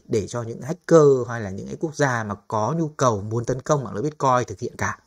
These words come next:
Bởi vì khi mà, ờ, mạng lưới Bitcoin ở Trung Quốc tắt đi thì cũng là cái lúc mà mạng lưới Bitcoin toàn cầu yếu nhất về cái sức mạnh tính toán, thì rõ ràng đó là thời điểm, thời cơ tốt nhất để họ tấn công, nhưng mà không ai tấn công cả.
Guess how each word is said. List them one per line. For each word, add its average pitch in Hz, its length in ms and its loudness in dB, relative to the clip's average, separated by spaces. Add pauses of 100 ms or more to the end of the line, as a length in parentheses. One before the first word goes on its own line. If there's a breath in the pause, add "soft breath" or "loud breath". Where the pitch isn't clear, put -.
(720 soft breath)
Bởi 139 100 4
vì 143 120 4
khi 180 240 6
mà, 147 220 0 (320 soft breath)
ờ, 110 480 0 (200)
mạng 135 220 0
lưới 139 260 10
Bitcoin 180 300 4
ở 127 160 4
Trung 139 200 -4
Quốc 196 240 2
tắt 202 160 4
đi 156 220 6
thì 113 100 -4 (100)
cũng 151 200 0
là 175 220 2
cái 139 80 2
lúc 185 160 0
mà 123 60 -8
mạng 110 180 -10
lưới 110 160 -2
Bitcoin 143 400 -2
toàn 101 240 -6
cầu 107 300 0
yếu 120 180 0
nhất 196 280 0 (1040)
về 120 260 2
cái - 100 -4
sức 175 140 2
mạnh - 160 -4
tính 107 140 -6
toán, 107 320 -4
thì 120 80 -8
rõ - 160 -6
ràng 123 200 -2
đó 107 140 2
là 156 120 0
thời 110 160 -2
điểm, 98 180 -2
thời 95 120 -2
cơ 123 200 -2
tốt 175 80 0
nhất 202 180 2
để - 80 0
họ 180 140 -8
tấn 110 120 -8
công, 143 220 0
nhưng 196 200 0
mà 175 120 -2
không 196 180 2
ai 208 100 4
tấn 196 140 2
công 202 160 2
cả. 151 260 0